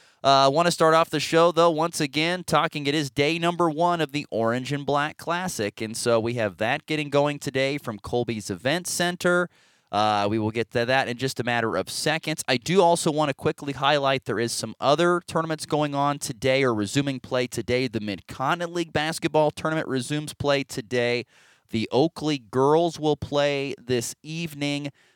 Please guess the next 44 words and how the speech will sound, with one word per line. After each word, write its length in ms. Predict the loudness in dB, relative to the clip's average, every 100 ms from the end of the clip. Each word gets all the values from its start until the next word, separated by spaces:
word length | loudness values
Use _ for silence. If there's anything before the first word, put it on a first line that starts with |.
| -6
against 540 | -4 -2 -4 -6 -8 0
Ellis 420 | 2 4 2 -2
in 160 | -8 -6
the 100 | -8
consolation 840 | -6 -4 -4 -4 -2 -2 -2 -8
semifinal 1000 | -8 -4 -2 -2 -4 -4 -2 -2 -2 -4
should 300 | -2 -4 -2
they 220 | -2 -2
win. 520 | -4 -4 -2 -2 -4 -8 _ _ -2
Uh, 240 | 2 2 4
or 240 | 4 2 2
no 120 | 2
matter 120 | 4
what 120 | 4 2
happens, 260 | 0 -2
if 60 | -2
they 100 | -2
win 160 | 0
or 80 | 0
lose, 220 | 0 0
they'll 160 | 2 0
play 160 | 0 -4
the 120 | -4
winner 320 | -4 -2 -2
or 160 | -2 -2
the 80 | -2
loser 500 | 0 0 0 -2 -4 _ _ -8
of 120 | -6
Hayes 280 | -2 -4 -6
T 200 | -8 -6
M 100 | -6
P 260 | -8 -8 -8
and 180 | -10
Trigo 560 | -12 -8 -6 -2 0 0 -2
on 220 | -6 -6
Saturday 400 | -4 -2 0 -2
for 100 | -2
either 160 | -2
fifth 380 | -4 -2 -2 -2 -6
or 200 | -8 -6
seventh 580 | -6 -4 -4 -4 -8 -12
place. 440 | -6 -6 -6 -8 -16 _ _ -6
But 80 | -2
yeah, 140 | -2